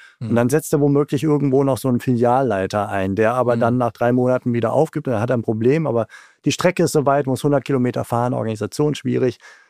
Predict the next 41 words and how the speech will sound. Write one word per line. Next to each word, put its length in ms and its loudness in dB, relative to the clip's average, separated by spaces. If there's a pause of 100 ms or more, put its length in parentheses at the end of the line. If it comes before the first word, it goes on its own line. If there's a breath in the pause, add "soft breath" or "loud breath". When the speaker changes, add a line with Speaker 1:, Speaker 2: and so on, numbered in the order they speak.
(140 loud breath)
Speaker 2:
Das 140 0
Mot-, 220 2 (160)
die 80 2
Motivation 680 2
des 140 -2
Filialleiters 720 0
war 100 0
vielleicht 260 -4
auch 120 2
nicht 160 -2
so 100 0
hoch, 300 2 (260 loud breath)
groß, 400 2
die 140 -8
Zahlen 340 0
sind 160 -4
schlechter 380 -2
da 120 -2
drüben 380 -2 (320 loud breath)
und 140 -2
so 80 2
weiter 180 0
und 80 0
so 80 -2
fort. 300 -4 (200 loud breath)
Also 220 2
am 100 2
Ende 400 0
einfach 380 0
ein 320 -2 (760)
erfolgreicher 680 0
Unternehmer, 640 0 (480)
der 220 2
auch 180 -2
die, 300 -4
das 240 -6
Herz 220 0
am 80 -2
rechten 300 -4
Fleck 280 -2
hat, 180 0